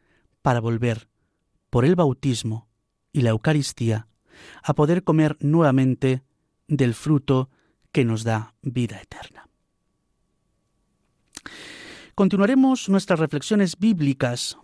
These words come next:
con los padres de la Iglesia en el próximo programa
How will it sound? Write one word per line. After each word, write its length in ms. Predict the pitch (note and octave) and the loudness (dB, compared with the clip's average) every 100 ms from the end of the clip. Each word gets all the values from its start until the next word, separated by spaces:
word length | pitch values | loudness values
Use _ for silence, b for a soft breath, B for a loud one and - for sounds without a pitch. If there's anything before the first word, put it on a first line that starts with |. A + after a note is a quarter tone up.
| _ | _
con 140 | C3+ | -4
los 140 | A#2+ - | -4 0
padres 300 | D#3 C3 B2+ | 0 0 0
de 60 | |
la 80 | C#3 | -2
Iglesia 560 | A#2+ C#3 D#3+ F3+ E3+ E3 _ _ b b b b | 0 0 0 2 2 0 _ _ b b b b
en 160 | - D#3 | 0 2
el 80 | D3 | 2
próximo 500 | - G#3+ - G#3 G3 | 2 0 0 0 0
programa 480 | F#3+ F#3 G3+ A2+ | 0 2 0 0